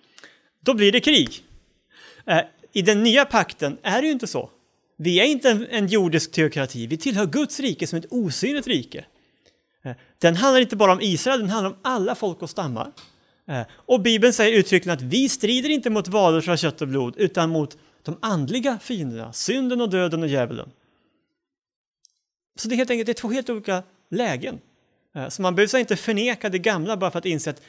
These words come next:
det är helt nya spelregler för oss. Eh, och jag tänker det är det kyrkan har levt med. Det som har blivit olyckligt är när kyrkan har blivit en, en politisk maktkyrka och på en, blivit en del av, av en stat. Och då har de här linjerna blivit suddiga igen.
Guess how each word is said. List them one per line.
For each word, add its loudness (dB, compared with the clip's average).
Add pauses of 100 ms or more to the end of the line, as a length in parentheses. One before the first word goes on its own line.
(100)
det -6
är -6
helt -6
nya -8
spelregler -8
för -16
oss. -18 (600)
Eh, -8 (280)
och 2
jag 2
tänker -2
det -2
är 2
det 0
kyrkan -2
har -4
levt -4
med. -6 (260)
Det 0
som -2
har 0
blivit 2
olyckligt 0
är 4
när 2
kyrkan 0
har -2
blivit -2
en, -2 (200)
en -8
politisk -6
maktkyrka -6
och -8
på -6
en, -4 (260)
blivit -4
en -2
del 0 (320)
av, -2
av 0
en -2
stat. -2 (420)
Och -4
då -2
har -2
de -4
här 2
linjerna -2
blivit -8
suddiga -2
igen. -8